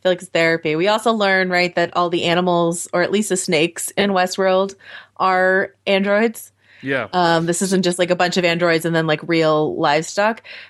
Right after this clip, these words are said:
Speaker 1: Uh, we already knew the horses were fake, but the snakes are fake, so maybe the flies are fake. Um,
Speaker 2: Well, at this
Speaker 1: and
Speaker 2: point, I feel the need to interject that, uh, I was able to see the original Michael Crichton film Westworld
Speaker 1: Yes.
Speaker 2: this week.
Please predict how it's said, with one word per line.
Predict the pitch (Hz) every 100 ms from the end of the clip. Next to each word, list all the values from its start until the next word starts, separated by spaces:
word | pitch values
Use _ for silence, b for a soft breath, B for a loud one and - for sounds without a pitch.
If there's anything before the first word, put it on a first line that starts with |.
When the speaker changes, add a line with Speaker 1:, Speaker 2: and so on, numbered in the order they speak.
| B
Speaker 1:
Uh, | 180 180
we | 208
already | 311 285
knew | 226
the | 190 185
horses | 160 156 151
were | 139
fake, | - - - -
but | 160 135 -
the | 151
snakes | 208 170 - -
are |
fake, | - - -
so | - 170
maybe | 175 156 156 147
the | 165
flies | 208 170 151
are | 117
fake. | - - - -
Um, | 202 185 180 170 170 175 B B B
Speaker 2:
Well, | 180 202
at |
this | 190 180
Speaker 1:
and | 185 170 170
Speaker 2:
point, |
I | 175
feel | 170 196
the | 175
need | 151 151 151 127
to | - 139 131 120 117 -
interject | 147 139 120 127 117 -
that, | 117 113 -
uh, | 117 113
I | - 120 120
was | 117 127
able | 190 190
to | 156
see | - 156
the | 135 123 123
original | 123 180 165 170 151 139
Michael | 123 143 147
Crichton | - 156 127
film | 110 127 117
Westworld | 104 - 104 95 147
Speaker 1:
Yes. | 294 240 190 -
Speaker 2:
this | -
week. | - -